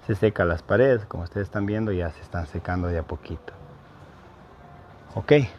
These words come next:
Bueno, en el próximo video les vamos a mostrar, mis queridos amigos, ya la colocación de esta ducha moderna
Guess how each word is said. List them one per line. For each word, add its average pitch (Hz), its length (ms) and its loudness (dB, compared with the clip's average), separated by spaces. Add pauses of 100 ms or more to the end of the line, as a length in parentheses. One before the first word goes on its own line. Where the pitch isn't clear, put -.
(720)
Bueno, 139 280 8
en 135 80 2
el 131 100 0
próximo 165 360 8
video 147 280 12
les 143 120 10
vamos 131 280 6
a 131 60 6
mostrar, 135 380 6
mis 139 140 2
queridos 131 280 2
amigos, 135 380 2
ya 117 160 4
la 113 140 6
colocación 107 600 2
de 104 80 4
esta 104 160 2
ducha 107 280 4
moderna 156 540 8